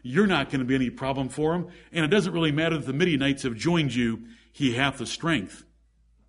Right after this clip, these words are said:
of an unicorn. And so he's gonna push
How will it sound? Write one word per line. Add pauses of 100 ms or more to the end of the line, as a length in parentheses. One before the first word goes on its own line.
(180)
of
an
unicorn. (1600)
And
so
he's
gonna
push